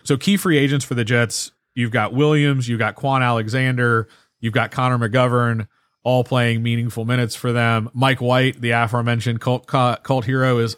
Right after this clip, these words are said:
on the way out. Uh, obviously, so too is Joe Flacco. So if you do cut Zach Wilson or you part ways with Zach Wilson in some way,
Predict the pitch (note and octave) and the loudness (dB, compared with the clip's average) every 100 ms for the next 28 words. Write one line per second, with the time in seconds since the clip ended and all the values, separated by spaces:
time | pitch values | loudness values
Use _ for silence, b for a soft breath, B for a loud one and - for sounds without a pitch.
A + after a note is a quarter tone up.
0 | - B2 B2 A#2 A2+ A#2+ A#2+ - b b | -4 -2 0 0 2 2 0 -4 b b
1 | b b - G#2+ G2 - A2 A2+ A2+ G#2+ | b b -4 -2 -2 -2 0 2 0 0
2 | A#2 A2+ - A2+ A2 A#2+ A2+ A2 G2+ A2+ | 0 0 2 0 0 0 2 0 0 0
3 | G#2+ A#2+ A#2 A#2 A2+ G#2+ A#2 F#2+ G2+ G#2 | 0 2 2 2 -2 0 0 0 -2 0
4 | B2 A#2+ - A#2+ B2 A2 G#2 A#2 A2 A2+ | 0 2 0 0 0 0 0 -2 -2 -2
5 | G#2+ G#2 G2+ G2+ B2 A2+ A2+ A2+ G#2+ A2+ | -2 -2 -2 -2 -2 0 2 0 0 0
6 | A2 - A2+ A2 G#2+ G#2+ A#2+ A#2 A#2+ A#2 | -2 -2 -4 -2 -4 -2 0 2 2 4
7 | A2 | 2